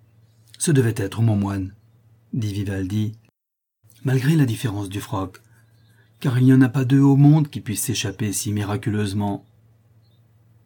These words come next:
À ce moment, leur entretien fut interrompu par des sons étouffés qui parurent à leur imagination troubler les gémissements d'une personne près d'expirer.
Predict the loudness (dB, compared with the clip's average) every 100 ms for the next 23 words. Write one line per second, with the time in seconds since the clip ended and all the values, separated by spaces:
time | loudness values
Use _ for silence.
0 | _ _ _ _ _ -20 -8 2 4 6
1 | 6 4 2 2 -2 -4 -4 0 0 0
2 | -4 -6 -6 -4 -4 0 0 0 -2 -8
3 | -8 0 2 2 0 -6 0 0 0 -4
4 | _ _ _ _ _ _ _ _ _ _
5 | -10 -6 0 4 4 4 0 2 2 2
6 | -2 -4 -4 -4 -4 -4 -4 0 0 0
7 | -2 0 0 0 0 0 0 -2 -4 -6
8 | -6 -4 -2 -4 -4 -4 -6 -4 -2 -2
9 | -6